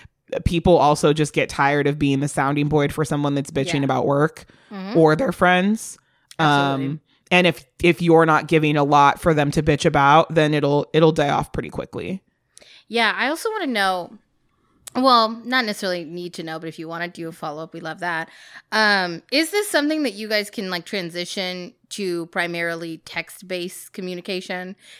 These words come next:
Speaker 2: emails, messages, whatever the case may be?
Speaker 1: Mm-hmm.
Speaker 2: Because that'll also, like, is a very clear boundary of, like, this person isn't calling my phone whenever they want.
Speaker 1: Yeah.
Speaker 2: Not direct access to me. We're not necessarily meeting up for everything. Like, if you can just,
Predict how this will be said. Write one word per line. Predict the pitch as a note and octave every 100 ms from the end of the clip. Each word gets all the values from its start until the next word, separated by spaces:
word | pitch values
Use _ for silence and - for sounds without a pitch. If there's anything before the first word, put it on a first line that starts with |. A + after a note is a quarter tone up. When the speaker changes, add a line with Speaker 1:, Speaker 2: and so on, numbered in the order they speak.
| _ G#3
Speaker 2:
emails, | G3+ G3 F#3 F3 E3+ E3+ F3 - _ _ _ -
messages, | F3+ F3+ F3+ E3+ E3+ E3 E3
whatever | F3+ F3 E3+ F3
the | F3
case | F#3+ F3+
may | F#3
be? | F3 F3+ F3+
Speaker 1:
Mm-hmm. | G3 F3
Speaker 2:
Because | E3 B3
that'll | A#3 A3+
also, | F3 F#3+ - G3+
like, | F3 - - _ _
is | A#3+ G#3
a | G3+
very | F3+ G3 F#3+
clear | - G#3 F#3
boundary | E3 E3 E3+ E3+ F3+
of, | E3+
like, | E3 E3 -
this | F#3+ F3+
person | G#3+ G3+ G#3
isn't | F3
calling | - F3+ F3
my | D#3+
phone | - F#3+ F#3
whenever | F3+ E3
they | E3+ E3
want. | E3 E3 E3 -
Speaker 1:
Yeah. | F#3 D3 - F3+
Speaker 2:
Not | G#3 G#3 G#3
direct | G3 F#3 -
access | G#3+ G#3+ G#3 G#3 -
to | G3
me. | F#3+
We're | F3
not | F#3 F3
necessarily | F3+ - F3 E3
meeting | F3+ F#3+ F#3
up | F3+ -
for | F#3
everything. | F3 F3 F3+
Like, | F#3 F3
if | G3 F#3+ A3+
you | C#4
can | E4+ C#4
just, | A3